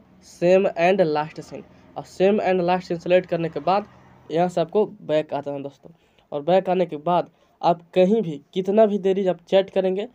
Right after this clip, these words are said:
किसी के भी आप ऑनलाइन नहीं दिखेंगे दोस्तों। आप पूरी तरह से सेफ और सिक्योर हो गए हैं। उम्मीद होगा दोस्तों कि आप लोग इस वीडियो में समझ गए होंगे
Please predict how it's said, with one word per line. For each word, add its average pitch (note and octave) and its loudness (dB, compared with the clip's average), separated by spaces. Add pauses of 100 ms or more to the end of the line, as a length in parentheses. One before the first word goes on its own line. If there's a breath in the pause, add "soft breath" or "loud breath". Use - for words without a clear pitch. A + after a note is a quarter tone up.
(220 soft breath)
किसी G#3 0
के A3 4
भी G3 0
आप G3 2
ऑनलाइन F#3 2 (100)
नहीं D#3+ -4
दिखेंगे D3 -8
दोस्तों। - -14 (380 loud breath)
आप G3 0 (100)
पूरी F#3 0
तरह G3 -4
से G3+ -8
सेफ F#3+ -4
और E3 -6
सिक्योर E3 -6 (180)
हो C#3+ -8
गए C3+ -14
हैं। C#3+ -20 (460 soft breath)
उम्मीद G#3 2
होगा A3 6
दोस्तों G3+ -2
कि G#3 -4
आप F3 0
लोग G#3+ 2
इस F#3 -12
वीडियो F#3+ 0
में F#3+ 0
समझ F#3+ 2
गए F#3+ -2
होंगे G3+ 0